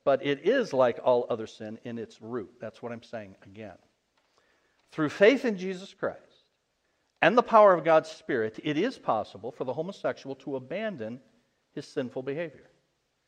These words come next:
The Bible makes it clear in First Corinthians chapter six that through faith in Christ, homosexuality, like other sins, can be abandoned. And so here it is. "Do you not know that the wicked will not inherit the kingdom of God? Do not be deceived.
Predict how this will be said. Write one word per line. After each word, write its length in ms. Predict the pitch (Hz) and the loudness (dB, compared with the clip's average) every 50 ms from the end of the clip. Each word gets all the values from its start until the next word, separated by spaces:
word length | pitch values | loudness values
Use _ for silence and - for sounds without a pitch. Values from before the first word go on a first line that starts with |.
| _ _ _ _ _ _ _ _ _ | _ _ _ _ _ _ _ _ _
The 80 | 123 123 | 2 6
Bible 240 | 156 160 147 143 139 | 6 8 6 6 2
makes 240 | 139 139 135 - | -2 -4 -6 -8
it 60 | - - | -16 -20
clear 340 | - _ - 202 170 131 | -10 _ -2 0 0 0
in 80 | 117 - | 0 -2
First 240 | - 156 139 - - | -6 -8 -8 -8 -8
Corinthians 400 | - 139 120 - 123 110 - - | -10 -10 -10 -10 -12 -14 -14 -10
chapter 300 | - 135 117 - - 120 - | -6 -6 -6 -6 -8 -14 -18
six 460 | - - - 190 143 - - - _ | -18 -10 -6 -6 -6 -6 -10 -18 _
that 160 | - 107 - | -20 -20 -16
through 160 | _ 135 107 | _ -14 -14
faith 340 | - - - 156 175 - - | -8 -6 -4 -4 -4 -4 -6
in 140 | 175 214 208 | -10 -10 -10
Christ, 340 | - - 110 101 95 - - | -8 -8 -8 -8 -8 -10 -8
homosexuality, 760 | - 202 226 - - - 156 - - 151 143 135 147 143 143 | -8 -8 -8 -8 -10 -10 -10 -8 -4 -2 0 0 0 -2 -4
like 340 | 143 143 170 202 214 208 - - | -4 -2 0 0 -2 -2 -4 -2
other 240 | 147 131 110 104 95 | -2 -2 -2 -4 -10
sins, 320 | - - 101 92 95 _ _ _ _ _ _ _ _ - - | -14 -18 -20 -20 -20 _ _ _ _ _ _ _ _ -12 -8
can 300 | 180 170 165 170 175 175 | -6 -6 -6 -6 -6 -8
be 340 | 151 147 131 123 127 127 - | -8 -8 -6 -6 -8 -8 -8
abandoned. 500 | - 135 135 185 220 196 131 - - - _ _ _ _ _ _ _ _ _ _ _ _ _ _ _ _ _ _ _ _ _ _ _ _ | -8 -6 -4 -4 -4 -6 -8 -10 -14 -20 _ _ _ _ _ _ _ _ _ _ _ _ _ _ _ _ _ _ _ _ _ _ _ _
And 80 | 123 - | -10 -6
so 100 | - 135 | -4 -4
here 200 | 123 131 123 117 | -4 -4 -4 -4
it 80 | 120 156 | -4 -2
is. 260 | 175 139 110 - - - _ _ _ _ _ _ _ _ _ _ - | -4 -4 -4 -8 -14 -20 _ _ _ _ _ _ _ _ _ _ -8
"Do 60 | 135 | -6
you 120 | 135 139 | -4 0
not 220 | 151 170 190 185 185 | 2 2 2 2 0
know 300 | 190 208 196 170 147 139 | 2 2 4 4 4 2
that 180 | 131 139 135 | 0 -4 -4
the 80 | - 151 | -4 -4
wicked 400 | 135 143 180 180 - 170 151 135 | -4 -4 -4 -4 -4 -6 -6 -6
will 160 | 131 131 139 | -6 -6 -6
not 320 | 139 139 147 147 151 - 139 | -4 -2 -2 -2 -2 -2 -6
inherit 520 | 135 135 - 185 196 180 123 101 - - | -10 -8 -6 -4 -4 -4 -4 -6 -8 -10
the 80 | 123 113 | -14 -14
kingdom 360 | - - 120 113 107 104 98 | -12 -14 -14 -12 -14 -16 -18
of 100 | 92 - | -18 -18
God? 280 | - 95 92 104 113 | -16 -16 -14 -14 -12
Do 80 | - 127 | -10 -6
not 260 | 127 139 147 147 - | -2 0 0 -2 -2
be 80 | 147 135 | -6 -12
deceived. 680 | 117 123 - - - 196 151 - - _ _ _ _ | -12 -14 -16 -14 -12 -12 -12 -12 -16 _ _ _ _